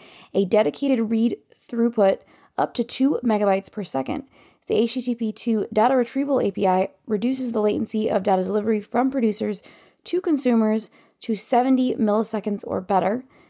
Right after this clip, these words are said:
And in combination, these features allow you to build low latency Apache Flink applications that utilize dedicated throughput from Kinesis data streams.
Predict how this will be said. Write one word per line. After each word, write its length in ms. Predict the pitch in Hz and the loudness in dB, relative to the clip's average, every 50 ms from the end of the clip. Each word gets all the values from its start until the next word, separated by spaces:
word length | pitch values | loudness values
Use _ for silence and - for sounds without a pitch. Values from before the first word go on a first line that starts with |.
| _ _ - | _ _ -4
And 100 | 214 202 | -2 0
in 100 | 196 196 | 0 0
combination, 680 | - 233 254 262 254 240 220 220 214 - 226 214 220 - - | 0 2 2 2 4 2 0 0 -2 -2 -2 -2 -2 -4 -8
these 380 | 220 220 220 202 202 208 - - | -10 -8 -6 -6 -4 -6 -6 -6
features 400 | - 196 - - 208 196 196 - - | -8 -10 -6 -4 -4 -4 -4 -4 -2
allow 200 | 202 190 185 185 | 0 2 2 2
you 140 | 185 190 | 2 0
to 60 | 180 175 | -2 0
build 280 | 180 196 185 180 170 | 2 4 4 4 2
low 180 | 175 190 202 208 | 2 2 2 4
latency 500 | 202 202 185 190 196 180 - 208 202 - | 4 2 0 0 -4 -6 -4 -6 -6 -6
Apache 440 | - 208 - 190 180 - - 190 180 | -6 -8 -8 -10 -10 -6 -6 -8 -8
Flink 420 | - - 208 202 202 202 185 - - | -8 -6 -4 -2 -2 -2 -4 -6 -10
applications 640 | 226 190 - 180 - 214 214 208 - 214 214 208 - _ - - - - _ _ _ | -10 -8 -8 -6 -6 -4 -4 -4 -4 -4 -4 -4 -6 _ -18 -20 -20 -20 _ _ _
that 140 | - - - | -6 -4 -2
utilize 540 | 208 220 220 214 202 196 190 185 180 185 - | -2 2 4 4 6 6 6 4 4 2 0
dedicated 460 | 254 - 208 196 208 - 214 196 190 | -4 0 0 0 0 0 -4 -4 -4
throughput 480 | - 196 190 180 - 190 185 - - - | -4 -8 -8 -4 -2 -2 -2 -4 -4 -12
from 360 | - - 202 185 185 185 185 | -12 -6 -4 -2 -2 -2 -2
Kinesis 460 | - - 175 175 160 - 190 180 - | -4 -6 -6 -6 -6 -6 -8 -8 -8
data 240 | - - - - - | -6 -4 -4 -4 -4
streams. 480 | - - - - - - - - - | -4 -6 -8 -8 -8 -8 -8 -8 -10